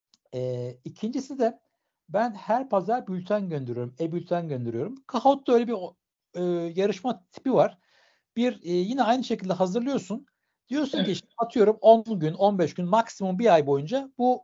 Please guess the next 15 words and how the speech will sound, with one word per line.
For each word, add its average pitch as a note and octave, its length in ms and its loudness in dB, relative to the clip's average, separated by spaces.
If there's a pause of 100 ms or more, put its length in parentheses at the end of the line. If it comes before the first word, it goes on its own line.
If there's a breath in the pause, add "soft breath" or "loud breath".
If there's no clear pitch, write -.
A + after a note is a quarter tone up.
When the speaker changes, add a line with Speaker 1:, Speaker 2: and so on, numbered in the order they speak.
(140)
Speaker 1:
e, E3+ 120 -4 (400)
yarışma G#3+ 360 2
şeyde G#3 280 2
kalsın. B2+ 400 0 (460)
Ve A#3 120 4
orada B3+ 280 0
ben A#3+ 160 4
genelde A#3+ 300 0
her G#3+ 160 2
hafta A#3 300 2
attığım G3+ 280 2
için F3+ 220 -8
bültenleri F3 320 -4
haftalık A3 560 2
yapıyorum. F#3+ 420 -4